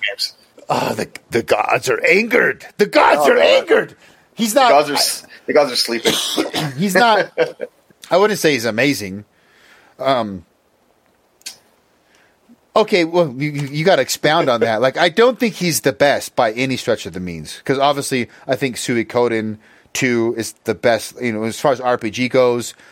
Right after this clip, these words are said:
Speaker 2: I can
Speaker 1: Mm.
Speaker 2: argue a lot of non-R P G games that I think he's are better protagonists than Cloud.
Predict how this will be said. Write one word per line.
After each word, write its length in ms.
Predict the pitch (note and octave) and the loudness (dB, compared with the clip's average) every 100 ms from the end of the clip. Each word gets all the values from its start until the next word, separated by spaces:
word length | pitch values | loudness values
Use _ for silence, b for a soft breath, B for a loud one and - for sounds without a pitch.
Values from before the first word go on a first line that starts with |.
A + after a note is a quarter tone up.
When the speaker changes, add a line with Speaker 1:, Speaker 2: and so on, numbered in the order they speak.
| b | b
Speaker 2:
I 100 | C#3 | 0
can 100 | C3 | 2
Speaker 1:
Mm. 40 | C3 | 2
Speaker 2:
argue 320 | C3+ A#2+ B2 | 2 0 2
a 40 | |
lot 180 | B2 B2 | 2 2
of 100 | G2 | 0
non-R 440 | A2 B2 A#2+ A#2+ | 0 0 2 -2
P 120 | A2 G#2+ | -2 -6
G 180 | G#2+ | -8
games 280 | G2+ G#2+ G#2+ | -6 -4 -4
that 100 | G#2+ | -4
I 40 | G2+ | -4
think 220 | A2 F2+ | -4 -10
he's 160 | G2 F#2 _ - | -12 -14 _ -2
are 120 | G#2 | 0
better 260 | B2 A2 G#2 | 2 0 0
protagonists 600 | - - G2+ F2+ F#2 - | -6 -4 -2 -4 -8 -10
than 100 | F#2 | -14
Cloud. 460 | - G#2+ F#2 F2 | -4 0 0 -2